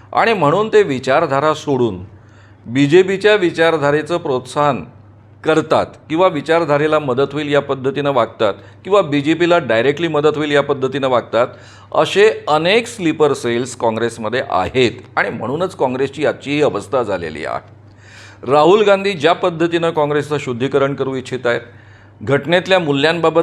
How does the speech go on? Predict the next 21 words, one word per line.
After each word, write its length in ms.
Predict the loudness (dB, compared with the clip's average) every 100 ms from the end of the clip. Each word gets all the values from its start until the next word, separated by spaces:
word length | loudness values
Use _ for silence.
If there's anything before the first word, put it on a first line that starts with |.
| 0
ते 100 | -2
ज्या 160 | 0 0
पद्धतीनं 480 | 0 0 0 2
आग्रही 440 | 0 0 0 2 4
आहेत, 280 | 2 2 -2 -8 -20 -20 -2
त्यामुळे 340 | 0 2 4 6
जर 160 | 4 4
खऱ्या 240 | 2 4
अर्थानं 300 | 2 0 -2
या 160 | 2 2
देशामध्ये 480 | 0 -2 -2 -2 -4
पुन्हा 260 | 0 0
राज्यघटना 560 | 2 0 -2 -2 -2 -2
रिस्टोअर 380 | -2 -4 -2 0
व्हायची 320 | 0 -2 -4
असेल, 260 | -4 -6
लोकशाही 440 | -4 -6 -4 -6 -4
नीटपणे 400 | -6 -6 -6 -4
नांदायची 520 | -4 -2 -2 -2 -6
असेल, 400 | -4 -6 -6 -12 -20 -20 -8
तर 120 | 0